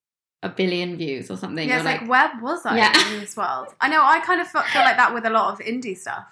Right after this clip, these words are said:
Speaker 1: Oh, really? Like The
Speaker 2: Yeah.
Speaker 1: Kooks? Did you ever listen to The Kooks?
Speaker 2: Oh, don't even patronise me.
Speaker 1: Okay, you did.
Speaker 2: They were shindy. They, like,
Speaker 1: Chab and
Speaker 2: combined,
Speaker 1: indie.
Speaker 2: yeah, yeah,
Speaker 1: Oh,
Speaker 2: yeah.
Speaker 1: right, yeah. Chindy.
Speaker 2: They were chindy.
Speaker 1: Yeah.
Speaker 2: Chindy. <laughs> Um, but yeah, no,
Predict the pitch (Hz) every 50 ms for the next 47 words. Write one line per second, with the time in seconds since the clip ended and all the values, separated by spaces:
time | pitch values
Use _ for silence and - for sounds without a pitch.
0 | - 202 208 202 190 202 208 214 214 202 196 190 185 185 226 240 240 233 226 220
1 | 233 254 - - - - - - - _ _ - 220 208 233 220 226 240 220 247
2 | 233 233 226 254 - 247 285 330 320 - - - - - 226 226 220 214 214 214
3 | 233 233 220 214 214 202 196 190 190 190 185 185 - - - - - - - -
4 | _ - - 214 202 202 202 196 196 190 156 - - 294 320 381 415 440 440 -
5 | - 392 381 359 285 - - - - 208 - _ - 247 254 269 277 262 - -
6 | - - - - - 247 214 202 196 196 240 233 226 226 208 190 196 190 226 220
7 | 202 196 190 190 180 175 190 180 175 185 165 160 - - - 208 196 180 160 156
8 | 151 - 285 - _ _ - 233 226 233 226 - 240 226 214 190 - - - 285
9 | 311 349 - - - 330 370 403 320 - - - 302 466 508 - - - - _
10 | _ _ 587 605 698 880 494 480 1077 1077 1077 - 719 719 - - - - - -
11 | 831 - 320 330 330 330 330 320 320 320 320 320 - - 262 302 285 262 302 294
12 | 269 247 233 240 254 262 262 247 220 202 190